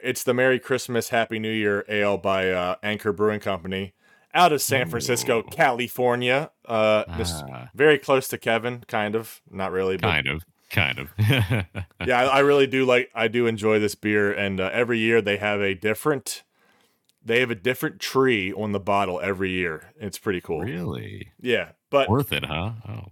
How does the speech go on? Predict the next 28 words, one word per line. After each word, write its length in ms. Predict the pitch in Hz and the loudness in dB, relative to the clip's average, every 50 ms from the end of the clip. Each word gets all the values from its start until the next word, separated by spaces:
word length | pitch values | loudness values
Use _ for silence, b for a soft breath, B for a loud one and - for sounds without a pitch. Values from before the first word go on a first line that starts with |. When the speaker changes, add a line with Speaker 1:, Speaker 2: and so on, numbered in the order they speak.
| - _ _ _ _ _ _ | -20 _ _ _ _ _ _
Speaker 1:
uh, 120 | - 123 - | -12 -6 0
it's, 260 | 156 208 220 208 - | 2 4 4 4 0
yeah, 380 | 220 135 120 - - 247 285 262 | -4 -6 -6 -6 -6 -4 -4 -4
seek 280 | 226 - - 240 - 170 | -4 -2 -4 -2 0 0
it 60 | 131 | 2
out. 260 | 113 107 110 - - _ - | 2 2 0 -4 -6 _ 0
I 60 | 156 | 2
like 200 | 170 165 151 123 | 2 4 2 2
Anchor, 380 | 117 113 117 110 - 117 113 113 | 0 -2 -2 -2 0 0 2 2
and, 160 | 107 113 113 | 0 -2 -4
and, 160 | - 117 117 - _ | -4 -6 -6 -6 _
and 160 | - 127 123 120 | -8 -6 -2 0
their 100 | 120 117 | 0 0
most, 320 | 117 117 117 117 - - - _ _ _ _ | 2 2 0 0 -2 -6 -14 _ _ _ _
one 140 | - 156 165 | -2 0 2
of 60 | 156 | 2
their 80 | 135 123 | 2 2
most 240 | 120 113 110 - - | 2 2 0 0 0
famous 300 | - 113 110 110 107 101 | -2 -2 0 0 -2 -4
beers 300 | - - 101 98 98 87 | -4 -2 -2 -2 -2 -4
is 140 | 92 95 90 | -6 -10 -10
the 100 | 85 98 | -10 -10
Steam 360 | - - - 101 95 101 98 | -10 -8 -8 -6 -6 -6 -4
beer. 260 | 85 95 90 90 95 92 | -4 -2 -2 -2 -2 -2
I, 140 | 95 98 - - _ _ _ _ _ - | -4 -4 -6 -10 _ _ _ _ _ -6
Anchor 280 | 107 110 107 - 98 95 | -4 -4 -4 -6 -10 -12
Steam 300 | - - 101 98 98 92 | -8 -8 -8 -6 -6 -6
beer. 340 | 87 87 87 90 87 87 | -4 -4 -4 -4 -6 -8